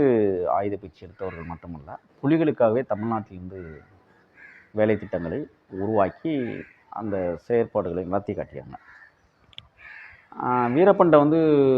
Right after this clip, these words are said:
தொடர்பு கொடுத்ததுக்கு பிறகு, காட்டுக்குள்ளேயே தமிழ் தேசிய மீட்சி படை தங்குகிறது.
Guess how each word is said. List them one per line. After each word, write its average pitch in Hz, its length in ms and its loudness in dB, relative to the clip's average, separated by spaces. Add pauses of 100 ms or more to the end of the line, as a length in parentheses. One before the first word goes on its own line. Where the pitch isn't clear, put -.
(300)
தொடர்பு 123 360 2
கொடுத்ததுக்கு 104 400 -8
பிறகு, 110 400 -6 (1160)
காட்டுக்குள்ளேயே 117 580 2 (200)
தமிழ் 120 180 -2
தேசிய 110 320 -2
மீட்சி 98 240 -10
படை 104 420 -10
தங்குகிறது. 85 500 -8